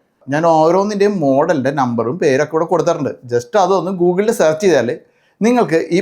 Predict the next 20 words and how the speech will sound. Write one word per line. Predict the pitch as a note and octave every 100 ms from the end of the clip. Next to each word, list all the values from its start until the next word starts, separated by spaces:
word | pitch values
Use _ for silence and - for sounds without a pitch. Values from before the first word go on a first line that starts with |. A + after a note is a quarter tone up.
| F#3+
പ്രൊഡക്റ്റുകളുടെ | E3 C#3+ E3+ C#3 C#3 -
വില | C3 B2+ D#3+
അറിയാൻ | E3 E3+
സാധിക്കും. | G3 D#3 A2 - _ _ _ -
ശേഷം | C4+ C#4 D3+ C#3+
ഞാനിവിടെ | G3 G#3+ G#3
കാണിച്ചിരിക്കുന്ന | G#3 G3+ G3+ G#3 G3+
WhatsApp | F#3+ G#3+ - C#4 B3
നമ്പറിൽ | F#3+ D3 C3 D#3
ബന്ധപ്പെട്ട് | A#2+ A#2+ C3+ D#3 C#3
കഴിഞ്ഞാൽ | G2+ G2 C3 - C#3
നിങ്ങൾക്ക് | D3 C#3 D3 - D#3
ആ | F#3+ - F3+
ഓൺലൈൻ | G3+ A3+ A#3+ B3+ A#3+
സൈറ്റുകളിൽ | A#3 A3 G#3+ A3 G3+
കാണിച്ചിരിക്കുന്നതിനേക്കാൾ | F3 D#3+ D#3+ D3+ C#3 B2+ A2+ G#2 A#2 - _ _ _ -
നല്ലൊരു | A3 C4 C4+ D4 B3+
ഡിസ്കൗണ്ടിൽ | F3+ - F3+ C#3+ A#2 C3+ - C#3+
ഈ | D3+
പ്രൊഡക്റ്റുകൾ | B2+ B2 A#2